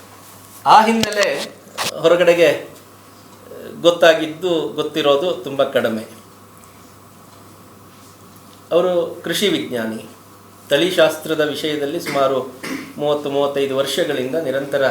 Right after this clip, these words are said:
ಅಧ್ಯಯನ, ಅಧ್ಯಾಪನ ಮತ್ತು ಬರವಣಿಗೆ,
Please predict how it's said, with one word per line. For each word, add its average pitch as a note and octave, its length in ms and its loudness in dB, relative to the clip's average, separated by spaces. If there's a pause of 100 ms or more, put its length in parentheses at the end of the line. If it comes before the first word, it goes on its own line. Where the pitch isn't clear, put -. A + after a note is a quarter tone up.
(920)
ಅಧ್ಯಯನ, C#3+ 480 2
ಅಧ್ಯಾಪನ C#3+ 720 2
ಮತ್ತು F#3+ 260 0
ಬರವಣಿಗೆ, B2+ 540 2